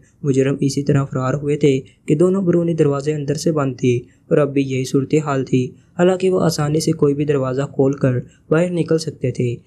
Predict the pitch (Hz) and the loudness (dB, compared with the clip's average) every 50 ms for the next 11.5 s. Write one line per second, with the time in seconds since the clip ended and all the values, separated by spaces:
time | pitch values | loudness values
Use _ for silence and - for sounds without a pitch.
0 | _ _ _ - 147 139 131 127 131 131 135 143 - 135 131 131 - 135 127 127 | _ _ _ -2 0 0 2 0 -2 -4 -4 -4 -2 -2 -2 0 0 0 0 0
1 | 123 131 127 131 - - 139 135 131 131 131 131 127 123 117 135 156 147 156 143 | 0 0 -2 0 0 -2 -2 -2 -2 -2 -2 -2 -2 -2 -4 -4 -4 -4 -2 0
2 | 135 127 123 123 - _ _ _ _ - 196 196 190 196 196 185 180 180 185 - | 0 0 0 -4 -6 _ _ _ _ 2 2 2 4 2 2 0 2 0 0 0
3 | 175 170 - - 160 151 147 147 160 170 170 165 160 147 139 139 143 139 135 131 | 0 -2 -2 -2 -2 -2 -2 -2 -2 -2 -2 -2 -4 -4 -4 -2 -2 -2 -2 -2
4 | 131 135 - _ _ _ - 147 147 143 139 139 135 135 127 - 156 151 156 - | -2 -6 -10 _ _ _ 0 0 2 2 0 -2 -2 -4 -2 -2 -2 -2 0 0
5 | 143 135 135 139 143 143 147 147 147 - 131 131 - 147 151 143 135 127 131 139 | 0 -2 -2 -4 -4 -2 -2 -2 -2 -2 -2 -2 -2 -4 -2 -2 -2 -2 -2 -2
6 | 143 - - 143 127 123 - - - _ _ - 190 160 - 208 202 190 - 190 | -2 -2 -2 -2 -2 -2 -4 -8 -14 _ _ 2 2 2 2 2 -2 0 2 2
7 | 180 175 175 175 175 170 165 160 175 165 160 160 147 143 147 151 147 143 143 143 | 2 2 0 -2 -4 -6 -2 -2 -2 0 0 -2 -2 -2 -2 -4 -4 -4 -4 -4
8 | 143 135 131 131 131 131 131 - 135 135 139 151 165 156 151 - 139 135 131 131 | -2 -2 -2 0 0 -2 -2 0 0 0 0 2 2 0 0 0 0 -2 -2 -4
9 | - - _ _ _ - 170 180 180 185 190 190 185 170 160 - 175 170 175 170 | -6 -14 _ _ _ 0 2 2 4 2 2 2 2 0 -2 0 -2 -2 -2 -2
10 | 175 156 156 151 147 147 147 143 147 147 143 139 131 135 135 135 139 139 139 127 | -2 0 0 0 0 0 -2 -2 -2 -2 -2 -2 -2 -2 -2 -2 -2 -2 -2 0
11 | - 135 131 135 139 156 160 - 151 139 | 2 2 2 2 0 -2 -2 -2 0 0